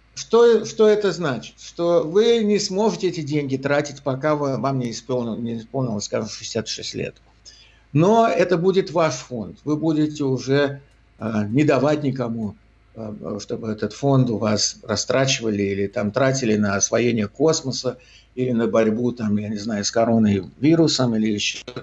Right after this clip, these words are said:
с чем угодно. Я не говорю, что все эти цели плохие, совсем нет, но это не цели социального обеспечения, это не цели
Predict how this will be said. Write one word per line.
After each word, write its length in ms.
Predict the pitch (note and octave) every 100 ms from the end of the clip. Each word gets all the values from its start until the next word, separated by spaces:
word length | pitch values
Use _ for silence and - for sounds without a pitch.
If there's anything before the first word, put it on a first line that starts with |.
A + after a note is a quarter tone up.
| - _
с 60 | -
чем 200 | - D#3
угодно. 340 | D3+ B2 - - _ _
Я 120 | E3 G3
не 120 | F#3+
говорю, 260 | E3+ F3
что 180 | E3+ -
все 200 | C3 D#3
эти 120 | C#3
цели 480 | A#2+ - D#3+ D3 A#2 - _
плохие, 520 | - B2+ - A3 A3
совсем 600 | G3+ - C#3 - F#3+ G3+ G3+
нет, 340 | G#3+ G#3+ A3 - _ _
но 160 | D3+ E3+
это 240 | G3+ G3+
не 200 | F3+ F3+
цели 640 | E3 - E3+ F#3 F3+ D#3+ - -
социального 600 | - - D3 C#3+ C#3 B2+
обеспечения, 720 | A2 - A2+ G2+ - A2+ A2+
это 160 | -
не 160 | D3+ C3+
цели 520 | C3+ F3+ F3 E3 D#3+